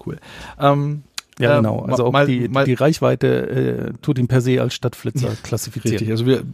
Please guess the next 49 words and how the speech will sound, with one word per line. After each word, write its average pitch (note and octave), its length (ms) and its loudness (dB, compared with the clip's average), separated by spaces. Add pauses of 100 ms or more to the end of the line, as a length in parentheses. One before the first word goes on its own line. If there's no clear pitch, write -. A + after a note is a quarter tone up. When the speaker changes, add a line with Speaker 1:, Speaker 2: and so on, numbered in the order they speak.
(200)
Speaker 1:
kommst - 240 -4
so B2 120 2
zweihundertfünfzig B2 1040 0
Kilometer B2 480 0
mit A2+ 120 -4
Ach G#2 120 -4
und A#2 80 -2
Krach. - 340 -2 (460)
Speaker 2:
Ja, A#2+ 120 0
aber B2 180 0
im B2+ 100 2
Sommer, A2+ 380 0
im A2+ 160 -2
Winter B2 240 2
dann A2+ 160 2
halt A2+ 160 -2
weniger. G#2+ 160 2
Speaker 1:
Genau, A#2 180 4
im B2+ 120 2
Sommer C#3 520 4
und A#2 300 -2
bergab. A2+ 540 -2 (100)
Ähm, B2+ 380 4
sonst B2 320 -2
sind A#2+ 100 -8
so A2+ 100 -2
eher G#2+ 220 0
so G2+ 220 -4
zweihundert A2 420 -2
Kilometer G#2+ 380 -2
drin, - 200 -6
sag G#2 120 -4
ich G2 80 -6
mal, A2+ 180 -4
ganz - 160 -6
Speaker 2:
Ja, F#2 60 -2
Speaker 1:
entspannt. F2 280 -4
Speaker 2:
so B2+ 160 2
halt A#2 140 2
Golf-E-Niveau. A2 800 0 (120)
Speaker 1:
Genau, A#2 220 0
du A2+ 80 0
kannst C3+ 220 0
so B2 160 4
f-, - 180 -10
mit A#2 160 -2
vierzig D3+ 320 -4
K G#2+ 160 -2
W A#2 340 2